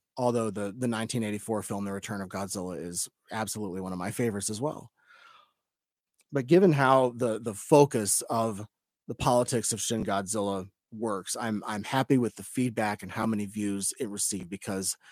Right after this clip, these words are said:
it's such a, a narrow topic. It's really narrow. And, um, though there are some arguments that have been made defending Shin Godzilla in the, in the fandom and in the fan base, um, it's,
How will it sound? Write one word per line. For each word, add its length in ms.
it's 200
such 380
a, 280
a 60
narrow 600
topic. 440
It's 260
really 240
narrow. 360
And, 380
um, 580
though 240
there 160
are 60
some 240
arguments 480
that 100
have 120
been 180
made 340
defending 500
Shin 260
Godzilla 640
in 160
the, 260
in 160
the 60
fandom 480
and 80
in 80
the 80
fan 300
base, 320
um, 400
it's, 320